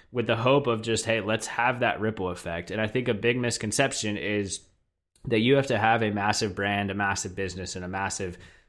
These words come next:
career to be able to make an impact. But no, it all just starts with one person.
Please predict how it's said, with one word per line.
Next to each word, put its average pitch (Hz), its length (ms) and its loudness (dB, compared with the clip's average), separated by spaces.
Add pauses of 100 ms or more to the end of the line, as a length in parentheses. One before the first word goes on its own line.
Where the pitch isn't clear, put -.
career 113 540 4
to - 140 -4
be 104 120 0
able 101 160 0
to 95 40 -2
make 104 220 -2
an 101 60 -4
impact. 107 500 -2
But 104 220 -2
no, 123 180 2
it 107 80 2
all 113 160 4
just 120 160 -2
starts 120 260 0
with 95 160 -6
one 107 200 -2
person. - 420 -2